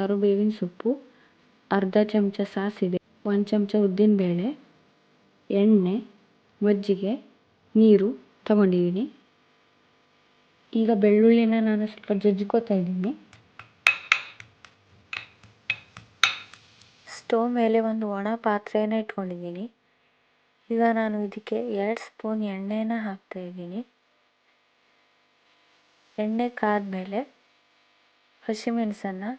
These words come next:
ತುಂಡು ಮಾಡಿ ಹಾಕ್ಕೋತಾ ಇದ್ದೀನಿ. ಈಗ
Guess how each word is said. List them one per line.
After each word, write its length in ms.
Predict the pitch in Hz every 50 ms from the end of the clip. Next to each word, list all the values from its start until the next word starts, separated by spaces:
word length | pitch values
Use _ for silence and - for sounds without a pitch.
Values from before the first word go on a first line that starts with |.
| - _ _ -
ತುಂಡು 260 | 233 233 233 240 240 220 208
ಮಾಡಿ 200 | 196 190 208 220 220 220
ಹಾಕ್ಕೋತಾ 420 | 214 - - 202 202 - - 185 175 175
ಇದ್ದೀನಿ. 300 | 175 175 175 175 202 233 - _ _ _ _ _ _ _ _ _ _ _ _ _ _ _ _ _ _ _ _ _ _ _ _ _ _ _ _ _ _ _ _ _ _ _ _ _ _ _ _ _ _ _ _ _ _ _ _ _ _ _ _ _ _ _ _ _ _ _ _ _ _ _ 240 233
ಈಗ 80 | 220